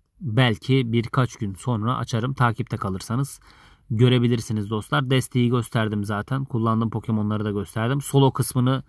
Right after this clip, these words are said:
tamamen bitirdim zaten. Solo kısmında artık bir görev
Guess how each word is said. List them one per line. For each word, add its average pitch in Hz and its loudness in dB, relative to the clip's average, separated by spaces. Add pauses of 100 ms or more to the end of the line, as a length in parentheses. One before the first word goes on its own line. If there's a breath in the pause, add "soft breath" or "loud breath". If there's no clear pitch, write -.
(440 soft breath)
tamamen 123 4
bitirdim 104 -2
zaten. 104 -4
Solo 104 -4
kısmında 104 -4
artık 104 -6
bir 107 -2
görev 107 -2